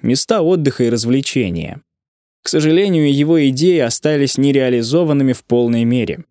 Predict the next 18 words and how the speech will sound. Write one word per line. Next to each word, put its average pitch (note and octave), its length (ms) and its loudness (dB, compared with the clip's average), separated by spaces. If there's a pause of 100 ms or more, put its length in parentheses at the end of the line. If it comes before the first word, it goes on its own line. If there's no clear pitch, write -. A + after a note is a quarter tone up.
(440)
В E3+ 60 -2
результате E3+ 680 0 (240)
и E3+ 100 4
Саутдейл, C#3+ 960 0
и A#2+ 220 0
большинство B2 640 0
других C#3 520 0
подобных A#2 560 -2
моллов F3+ 540 0
оказались F#3 600 -2
отрезанными C#3+ 840 0
от G2+ 280 -6
мест, E3+ 400 -2
где A#2 220 0
люди D3+ 280 0
живут A#2 440 -2
и - 20 2
работают. G#2+ 680 -4